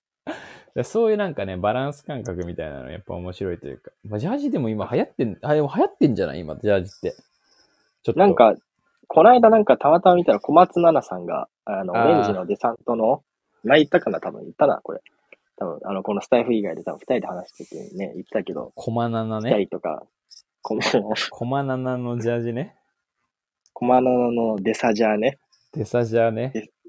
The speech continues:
Speaker 2: デサアリジャーね。
Speaker 1: まあ、コマナナ、菅田将暉、あいみょんあたりだからね。<laughs> あの、古着をバズらせんのは。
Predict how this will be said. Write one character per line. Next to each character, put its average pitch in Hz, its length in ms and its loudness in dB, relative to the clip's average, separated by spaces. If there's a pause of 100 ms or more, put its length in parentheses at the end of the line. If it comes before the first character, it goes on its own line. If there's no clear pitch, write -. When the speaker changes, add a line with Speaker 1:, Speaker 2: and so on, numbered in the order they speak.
(500)
Speaker 2:
デ 117 120 0
サ 131 260 6
ア 135 60 8
リ 117 160 2
ジ 90 120 -6
ャ - 20 -6
ー 76 40 -6
ね。 - 20 -8
Speaker 1:
ま - 120 -4
あ、 135 40 2
コ 151 60 -4
マ 185 160 0
ナ 180 180 0
ナ、 165 340 0 (440)
菅 - 300 -10
田 147 140 4
将 156 180 -4
暉、 - 440 0 (800)
あ 120 100 0
い 131 40 4
み 131 240 6
ょ 120 40 2
ん - 20 2
あ 135 60 0
た 117 100 0
り 92 80 -2
だ 87 120 -2
か 80 100 -6
ら 80 80 -8
ね。 90 240 -8
<laughs> - 40 -18
あ 90 100 -8
の、 90 60 -8
古 101 280 -4
着 104 100 -2
を 101 60 0
バ 101 140 -2
ズ 101 100 -6
ら 98 100 -4
せ 104 120 -8
ん 92 100 -8
の 82 80 -10
は。 - 140 -12